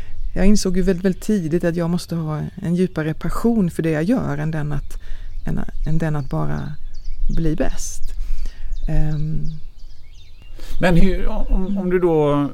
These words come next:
Speaker 2: för att gå till det här, att, att du valde ju då, eh, kompatskytte. Det är nog en lämplig, eh, idrott att,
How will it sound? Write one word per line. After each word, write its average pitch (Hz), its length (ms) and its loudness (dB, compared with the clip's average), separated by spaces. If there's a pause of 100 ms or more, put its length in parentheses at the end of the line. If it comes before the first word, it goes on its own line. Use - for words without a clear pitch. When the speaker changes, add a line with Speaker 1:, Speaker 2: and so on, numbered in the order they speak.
(240)
Speaker 2:
för 113 200 -8
att 143 80 -4
gå 170 140 -2
till 185 140 -4
det 175 60 0
här, 107 240 0
att, - 160 -8
att 113 180 -8
du 123 200 -4
valde 120 320 -2
ju 104 80 -4
då, 92 280 -4 (840)
eh, 80 240 -14
kompatskytte. 101 800 -4 (360)
Det 127 120 2
är 117 60 2
nog 101 120 -2
en 101 120 -4
lämplig, 90 720 -6
eh, 85 100 -8
idrott - 580 -8
att, - 280 -12